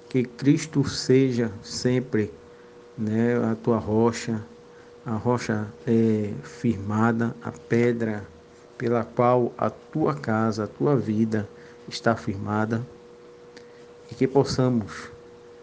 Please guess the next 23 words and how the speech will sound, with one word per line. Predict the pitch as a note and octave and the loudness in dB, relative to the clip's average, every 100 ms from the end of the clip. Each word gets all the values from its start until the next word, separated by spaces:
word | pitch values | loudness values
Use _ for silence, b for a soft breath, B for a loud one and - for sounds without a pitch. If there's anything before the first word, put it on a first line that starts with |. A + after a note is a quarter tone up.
| - - - - | -20 -20 -12 -4
passar, | A#2+ A2+ - A2+ A#2 B2 - - | -2 -2 0 2 2 -2 -8 -4
né, | G#2+ G#2+ A2 A2 | -2 0 0 0
esse | G#2 - | -2 -2
período, | A#2+ A2 A#2 B2 B2 B2+ B2+ - - - - - - | 0 2 4 2 0 -2 -4 -14 -20 -20 -20 -14 -6
né, | G#2+ A2 A2+ | -2 0 2
de | A2 A2 | 2 0
afastamento | A2 A2+ A2 G#2+ G#2+ | 0 -6 -4 -4 -4
social, | - G#2 - G2 G#2 A2 A2 G2+ F#2+ - | -4 -6 -6 -6 -2 0 0 -2 -6 0
toda | B2 A#2 A2+ | 2 4 2
essa | A2+ - A2+ | 2 0 -4
circunstância | - A#2 - A2 - - - A2+ A#2+ A#2 - A2+ A2 B B B B B B - - | -2 -4 -4 -8 -8 -10 0 2 2 -2 -2 -2 -4 B B B B B B -20 -6
que | - A2+ A2+ A2 G#2 G2 - - - - - - - - - - - - | 2 4 4 2 0 -6 -12 -20 -20 -20 -20 -20 -20 -20 -20 -20 -16 0
toda | B2+ B2 | 4 6
a | |
humanidade | A2+ A2+ G#2 G#2+ G#2+ | 6 4 2 0 0
tá | A2 | -2
passando, | - F#2+ - A#2 B2 A#2 | -4 -6 -2 0 2 2
em | A2 | 0
especial, | G#2+ - A#2+ - - A2 A2 G#2+ | -2 -2 -2 -4 -4 -2 0 0
né, | A2 A#2 | 0 0
o | |
nosso | A2 A2 A#2 | -2 -4 -6
Brasil, | G#2 G2+ G2 A2 C3+ | -6 -6 -2 2 2